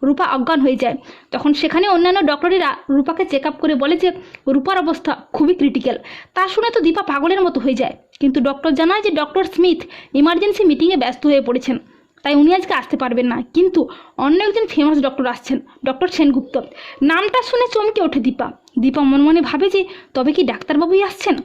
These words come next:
এরপর সবাই যখন রূপাকে নিয়ে ব্যস্ত হয়ে পড়ে, কী করবে কিছুই বুঝতে পারে না, তখন হঠাৎই সেই হসপিটালে হাজির হয় সূর্য। সূর্য দেখতে পেয়ে যায় রূপাকে, আর দীপাকেও দেখতে পেয়ে যায় পাগলের মতো হয়ে গেছে দীপা। তখন সূর্য বলে,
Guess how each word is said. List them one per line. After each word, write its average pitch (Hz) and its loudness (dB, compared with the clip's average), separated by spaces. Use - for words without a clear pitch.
এরপর 403 0
সবাই 359 -2
যখন 415 -2
রূপাকে 381 0
নিয়ে 427 0
ব্যস্ত 262 -2
হয়ে 349 2
পড়ে, 330 -2
কী 359 4
করবে 415 0
কিছুই 427 0
বুঝতে 285 2
পারে 359 -2
না, 294 2
তখন 285 0
হঠাৎই 359 0
সেই 330 0
হসপিটালে 320 0
হাজির 285 0
হয় 277 0
সূর্য। 277 0
সূর্য 440 0
দেখতে 320 0
পেয়ে 392 0
যায় 311 0
রূপাকে, 269 -2
আর 269 -4
দীপাকেও 330 0
দেখতে 277 -2
পেয়ে 302 2
যায় 330 0
পাগলের 302 0
মতো 277 0
হয়ে 262 0
গেছে 254 -2
দীপা। 254 -2
তখন 370 -2
সূর্য 330 2
বলে, 403 0